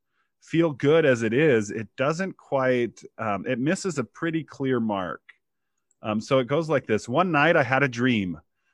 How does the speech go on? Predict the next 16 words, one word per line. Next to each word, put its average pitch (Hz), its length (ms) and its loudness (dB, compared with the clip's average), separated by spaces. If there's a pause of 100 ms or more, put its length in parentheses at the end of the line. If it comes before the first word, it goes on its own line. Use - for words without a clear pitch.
(120)
I 117 160 2
dreamed 151 540 0
I 131 160 2
was 120 180 -2
walking 123 480 -4
along 139 320 0
the 143 100 -4
beach." 113 500 -4 (220)
Oh 120 180 -2
no, 92 200 -4
this 110 220 -6
is, 87 140 -8 (100)
this 117 180 -10
is 85 100 -16
just 85 200 -16
a, 80 60 -12